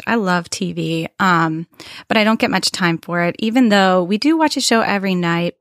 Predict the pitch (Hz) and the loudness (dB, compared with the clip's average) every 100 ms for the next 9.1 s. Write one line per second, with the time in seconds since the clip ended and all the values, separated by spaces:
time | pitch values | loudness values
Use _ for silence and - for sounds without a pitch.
0 | - 180 175 - - 170 170 165 165 - | -2 0 0 -6 -6 -2 -2 -4 -6 -14
1 | - - - - - 202 233 233 302 190 | -20 -20 -20 -12 -4 0 0 2 0 2
2 | 175 208 254 277 285 294 - - 208 196 | 2 2 4 4 4 2 -2 0 4 4
3 | 190 196 190 - 180 170 170 196 196 190 | 4 2 0 0 0 2 0 0 0 2
4 | 185 185 175 185 185 180 - - 196 180 | 4 2 0 0 0 -2 -4 -2 0 2
5 | 175 170 170 - - _ - 208 233 247 | 2 0 -4 -12 -20 _ -2 2 4 2
6 | - 214 214 - 202 190 185 - 180 175 | 2 0 0 0 2 2 -2 -2 0 2
7 | 170 165 180 _ _ - - _ _ _ | 2 0 -6 _ _ -20 -20 _ _ _
8 | _ - - - 202 196 202 185 170 170 | _ -6 -2 2 4 4 2 2 2 2
9 | - | -2